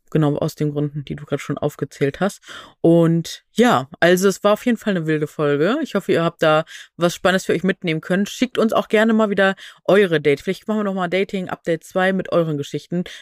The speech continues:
Wie ist Dating gerade für euch? Ne, wie gesagt, ich bin jetzt, äh,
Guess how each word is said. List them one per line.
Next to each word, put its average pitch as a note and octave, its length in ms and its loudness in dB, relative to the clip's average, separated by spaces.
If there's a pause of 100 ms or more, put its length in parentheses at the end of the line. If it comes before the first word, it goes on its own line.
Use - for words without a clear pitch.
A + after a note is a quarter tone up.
(100)
Wie G#3+ 160 2
ist - 220 -2
Dating G3+ 300 0
gerade F3 200 -2
für - 200 -6
euch? C3+ 300 0 (260)
Ne, G#3+ 200 2
wie A#3 60 2
gesagt, F3 220 0
ich - 80 -16
bin G#3+ 100 0
jetzt, F#3 300 -2
äh, F3 320 4